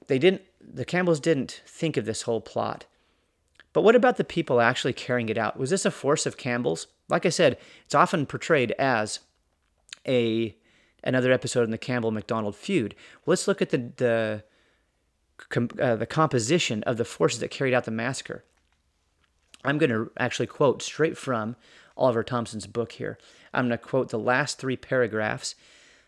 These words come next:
that are in this book. He says, quote,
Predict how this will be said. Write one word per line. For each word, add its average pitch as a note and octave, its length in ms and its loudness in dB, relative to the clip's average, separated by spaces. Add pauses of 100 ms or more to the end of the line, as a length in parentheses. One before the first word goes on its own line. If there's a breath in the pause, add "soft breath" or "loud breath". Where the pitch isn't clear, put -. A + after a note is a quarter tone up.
(440 soft breath)
that A#2+ 180 0
are A2+ 60 4
in A2 100 2
this G#2+ 160 -6
book. - 320 -6 (1000 soft breath)
He F3+ 120 -2
says, C3 280 4 (280)
quote, - 320 2